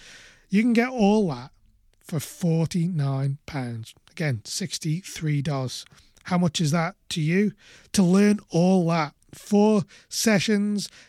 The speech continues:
you commit about an hour to two hours every week. And that's the way, once you've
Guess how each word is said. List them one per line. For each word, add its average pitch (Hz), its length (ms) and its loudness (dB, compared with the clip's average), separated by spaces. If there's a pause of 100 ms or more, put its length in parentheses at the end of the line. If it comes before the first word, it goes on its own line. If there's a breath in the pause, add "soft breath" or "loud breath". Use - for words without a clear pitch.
you 196 200 -2 (500)
commit 220 320 0
about 202 400 2 (180)
an 190 100 -2
hour 196 420 0 (120)
to 196 100 -4
two 196 280 2
hours 180 320 4
every 165 260 0
week. 185 340 0 (1040 soft breath)
And 160 180 2
that's - 240 0
the 214 140 2
way, 175 440 0 (180)
once 170 280 0
you've 196 280 2